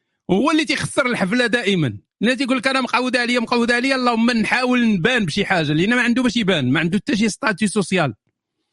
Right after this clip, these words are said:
فخصو يبان بشي حاجة، فتيبان بالدين، لأن الدين هو السهل. ما عندك والو، ما تتعرف تعاود نكات، ما تت-، ما إنسان مثير، ما تت-، تت-، حتى شي حاجة.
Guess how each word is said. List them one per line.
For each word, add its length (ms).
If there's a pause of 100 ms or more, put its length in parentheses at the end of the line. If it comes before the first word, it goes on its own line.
(200)
فخصو 300
يبان 240
بشي 180
حاجة، 320 (240)
فتيبان 420
بالدين، 380
لأن 200
الدين 300
هو 140
السهل. 400 (720)
ما 60
عندك 240
والو، 480
ما 120
تتعرف 360
تعاود 280
نكات، 460 (600)
ما 240
تت-، 280
ما 380
إنسان 520
مثير، 520 (400)
ما 380
تت-، 160
تت-، 560
حتى 200
شي 140
حاجة. 340